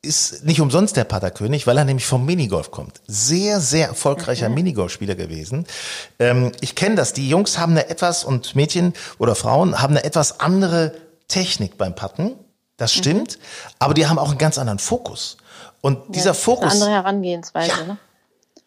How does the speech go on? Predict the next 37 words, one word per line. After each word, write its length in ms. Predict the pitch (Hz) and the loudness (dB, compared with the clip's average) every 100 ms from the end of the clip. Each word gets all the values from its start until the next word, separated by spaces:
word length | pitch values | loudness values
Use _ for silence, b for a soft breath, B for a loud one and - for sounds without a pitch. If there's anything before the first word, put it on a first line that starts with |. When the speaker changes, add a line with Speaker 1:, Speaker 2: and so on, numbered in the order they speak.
| _ _ - | _ _ -8
Speaker 1:
der 120 | 151 196 | -2 0
will 100 | 185 | 2
den 160 | 156 | 4
lochen. 320 | 185 226 92 - - _ _ _ _ _ | 4 2 -2 -8 -20 _ _ _ _ _
Speaker 2:
Ja. 160 | 180 185 | -4 -2
Speaker 1:
Egal 280 | 175 233 196 | 2 2 2
wie 140 | 143 | 2
weit 180 | 110 101 | 0 0
da 120 | 104 | -2
weg 160 | 123 - | -2 -4
das 180 | 113 - | -4 -4
Ding 160 | 101 | -6
ist. 280 | - - - _ _ _ _ _ _ _ _ _ _ | -8 -12 -12 _ _ _ _ _ _ _ _ _ _
Das 180 | 127 - | -4 0
ist 200 | 180 - | 2 2
Speaker 2:
Ja, 120 | 175 - | -2 -6
das 180 | 180 - | -6 -4
sollte 240 | 180 180 | -4 -4
man 200 | 175 175 | -6 -6
sich 160 | 180 - | -8 -6
vielleicht 300 | 175 185 170 | -6 -4 -4
mal 260 | 175 180 - _ _ _ _ - | -4 -6 -12 _ _ _ _ -6
auf 180 | 170 | -6
die 120 | - 180 | -6 -8
Fahne 340 | 175 170 175 | -4 -4 -6
schreiben. 440 | - - 151 165 - | -6 -4 -6 -8 -6
Speaker 1:
Ich 160 | 127 139 | -2 2
meine 180 | 156 | 2
jetzt 200 | 151 147 | 2 2
mal 80 | 139 | 2
ernsthaft, 420 | - 180 143 101 | 2 2 2 0
wenn 140 | 113 113 | -2 -2
wir 120 | 175 | -2
auf 80 | 165 | 0
den 80 | 147 | 2
Minigolfplatz 600 | 175 123 104 - 87 - | 4 4 2 0 -6 -6
gehen, 240 | 73 - | -10 -10